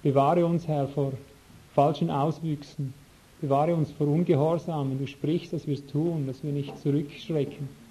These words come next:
Hilf uns, die Gruben zu graben, bis es geworden ist, bis dein Wasser gekommen ist.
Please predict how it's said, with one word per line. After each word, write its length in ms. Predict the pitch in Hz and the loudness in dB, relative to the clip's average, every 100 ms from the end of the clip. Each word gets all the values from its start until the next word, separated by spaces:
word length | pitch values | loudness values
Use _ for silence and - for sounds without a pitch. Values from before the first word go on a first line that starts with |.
| - - - - - - - | -20 -20 -20 -20 -20 -20 -4
Hilf 240 | 147 160 180 | -2 0 0
uns, 140 | 147 | 0
die 120 | 151 | 2
Gruben 340 | 139 160 156 139 | 4 4 2 -2
zu 120 | 143 | 0
graben, 560 | 139 131 147 165 139 120 - - | 2 4 2 0 -4 -8 -16 -4
bis 120 | 160 | -2
es 140 | 165 - | -2 0
geworden 520 | 147 135 139 156 165 | 0 2 2 2 -2
ist, 320 | 143 - - | -4 -6 -8
bis 140 | - 156 | -6 -4
dein 180 | 165 147 | -2 0
Wasser 300 | 147 - - | 0 -4 -8
gekommen 560 | 143 - 139 156 156 | -6 -2 -2 -2 -4
ist. 180 | 127 - | -8 -12